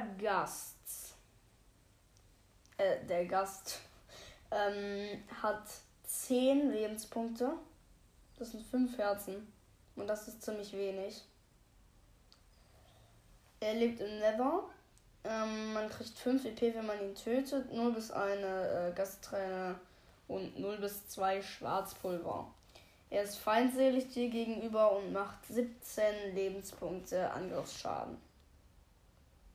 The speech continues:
Die Hexe hat sechsundzwanzig Lebenspunkte. Das sind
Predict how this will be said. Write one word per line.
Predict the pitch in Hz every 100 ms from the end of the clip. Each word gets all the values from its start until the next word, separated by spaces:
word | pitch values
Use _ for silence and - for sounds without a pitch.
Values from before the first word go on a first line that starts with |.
| - - - - - - - - - - - - - - - - - - -
Die | 220 226 294 277
Hexe | - 302 - 226
hat | 220 202
sechsundzwanzig | 190 208 311 - - 254 233 - - 208 220 262 - 240 226 202
Lebenspunkte. | 208 233 226 - 180 190 226 262
Das | 214 202 202 -
sind | 185 190 214 214 202 254